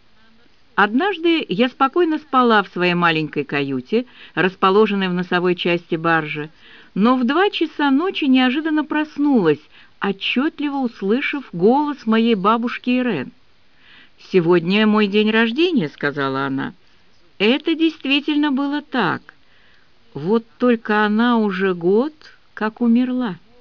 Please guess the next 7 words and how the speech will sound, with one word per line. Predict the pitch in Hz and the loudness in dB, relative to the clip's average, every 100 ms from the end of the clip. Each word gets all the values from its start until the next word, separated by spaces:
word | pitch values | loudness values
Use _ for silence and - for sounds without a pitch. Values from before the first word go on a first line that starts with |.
| _ _ _ _ _ _ _ | _ _ _ _ _ _ _
Я | 147 165 190 | -2 2 2
огляделась | 233 311 294 277 277 - | 2 -2 -2 -4 -6 -10
по | 285 | -14
сторонам. | - 294 285 214 160 170 - _ _ _ - - - | -10 -6 -2 -2 -4 -10 -16 _ _ _ -20 -20 -8
Все | - 359 | 0 2
было | 294 247 | 4 2
тихо, | 233 - 165 156 185 | 0 -4 -4 -4 -8